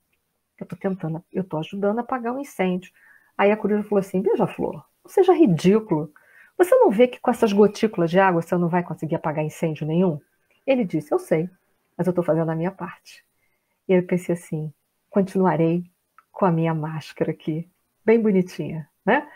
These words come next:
Continuarei usando meu álcool gel, continuarei a me proteger, a chegar em casa, fazer toda aquela asepsia de lavar a cabeça, lavar o, a, a, a roupa toda, deixar o sapato na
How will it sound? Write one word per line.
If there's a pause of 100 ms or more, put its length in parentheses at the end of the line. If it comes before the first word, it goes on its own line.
(180)
Continuarei
usando
meu
álcool
gel,
continuarei
a
me
proteger, (220)
a
chegar
em
casa,
fazer
toda
aquela
asepsia
de
lavar
a
cabeça,
lavar (300)
o,
a,
a,
a
roupa
toda,
deixar
o
sapato
na